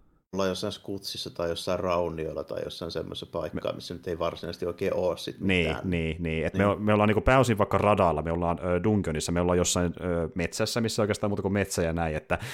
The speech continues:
Speaker 2: niinku näin. Ja, mutta siis sen takia se olikin mielenkiintoista, ö, oikeastaan nähdä tuttua paikkaa, elikkä niinku Kashyyykia, koska niin tuota, siellä oltiin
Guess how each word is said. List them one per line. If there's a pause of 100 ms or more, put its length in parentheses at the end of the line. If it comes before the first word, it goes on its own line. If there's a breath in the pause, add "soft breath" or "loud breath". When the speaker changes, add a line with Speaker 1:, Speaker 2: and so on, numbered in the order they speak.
(220 loud breath)
Speaker 2:
niinku (800)
näin. (260 loud breath)
Ja,
mutta
siis
sen
takia
se
olikin
mielenkiintoista,
ö,
oikeastaan
nähdä
tuttua
paikkaa,
elikkä
niinku (300)
Kashyyykia, (400 loud breath)
koska
niin
tuota,
siellä
oltiin